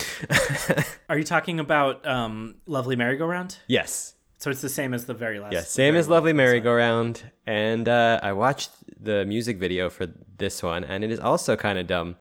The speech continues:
Speaker 2: I haven't seen it yet.
Speaker 1: They are at a Catholic school in school uniforms. They spend a lot of time in this weird little chapel, which is, like, an extra tacky version of a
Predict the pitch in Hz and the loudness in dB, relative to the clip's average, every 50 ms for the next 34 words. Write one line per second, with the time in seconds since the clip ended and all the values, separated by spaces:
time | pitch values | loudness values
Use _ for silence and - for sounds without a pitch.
0 | _ - 120 117 135 120 120 - - 123 110 113 101 110 110 107 107 - - - | _ -10 -8 -6 -6 -6 -6 -6 -8 -8 -6 -6 -6 -6 -6 -6 -6 -8 -4 0
1 | - 120 113 113 113 113 110 113 107 - - 120 120 - 196 - - - - - | 2 4 6 6 6 6 6 4 2 2 2 2 2 2 -2 -4 -4 -4 -4 0
2 | 143 135 135 139 147 131 131 127 - - 127 117 113 110 107 104 - - 104 104 | 0 2 4 4 4 2 2 -2 -4 -2 0 0 2 2 0 0 -2 -2 -2 0
3 | 104 110 117 110 - 110 104 - - 113 107 104 104 110 120 127 - - 123 123 | 0 -2 -4 -4 -4 -4 -4 -2 -2 -2 0 2 2 2 0 0 0 0 0 2
4 | 123 120 120 113 - - 104 110 113 117 123 120 135 131 143 139 - - 117 107 | 0 -2 -4 -6 -6 -4 -2 0 2 2 2 0 0 0 -2 0 2 2 2 2
5 | 101 - 104 104 101 101 101 - - 110 101 - 107 98 98 90 - - - _ | 2 2 0 0 0 -2 -4 -4 -4 -6 -4 0 0 0 0 0 -4 -10 -16 _
6 | _ _ _ _ _ _ _ _ - 113 101 104 - - - 113 - 123 110 107 | _ _ _ _ _ _ _ _ -10 -8 -6 -6 -6 -4 -4 -4 0 0 0 0
7 | - 120 107 117 131 135 131 151 147 143 - - 131 139 143 143 143 143 139 - | 0 -2 -2 0 0 0 0 -2 -2 -2 -2 -2 0 2 4 4 4 2 2 -2